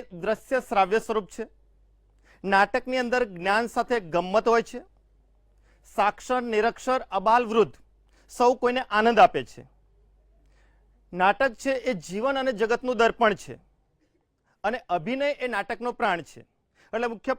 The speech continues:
પાંચ બાબતો તમારે શરૂઆતની અંદર યાદ રાખવાની. એક તો દ્રશ્ય શ્રાવ્ય સ્વરૂપ છે, જ્ઞાન સાથે ગમ્મત છે, સાક્ષર, નિરક્ષર, અબાલ, વૃદ્ધ સૌ કોઈને આનંદ આપે છે, જીવન અને જગતનું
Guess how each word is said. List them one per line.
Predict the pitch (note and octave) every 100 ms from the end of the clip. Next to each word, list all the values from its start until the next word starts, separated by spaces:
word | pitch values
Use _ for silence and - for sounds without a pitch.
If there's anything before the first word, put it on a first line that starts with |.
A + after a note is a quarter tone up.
| -
પાંચ | A3 B3+ B3
બાબતો | B3 A#3+ B3+
તમારે | B3 A#3 A#3+
શરૂઆતની | A#3 A3 A3 A3+
અંદર | G#3+ G#3+
યાદ | G#3 G3+
રાખવાની. | G3 G#3 G#3+ - _ _ -
એક | G3+ -
તો | F#3
દ્રશ્ય | F3+ F#3 A3 G#3+
શ્રાવ્ય | F#3+ F3 G#3
સ્વરૂપ | - G#3+ -
છે, | A3+ A3 _ _ _ _ -
જ્ઞાન | E3 G3 A3
સાથે | G#3+ G3 D#3
ગમ્મત | E3 F3+ G#3 A#3 A3+
છે, | A3 G#3+ _ _ _ _ _ _ -
સાક્ષર, | F#3+ - A#3+ A3+
નિરક્ષર, | G3+ A3 A#3+ G#3+ -
અબાલ, | F#3+ G#3+ G#3
વૃદ્ધ | A3+ -
સૌ | G#3
કોઈને | G#3 A3 G#3+ A3 G#3+ _ - D#3+
આનંદ | G3 A3
આપે | G3+ A3 -
છે, | G#3+ A3 _ _ _ _ -
જીવન | C#3 G3 A#3 A#3
અને | A#3 F3+
જગતનું | F#3 G#3+ G#3+ G#3+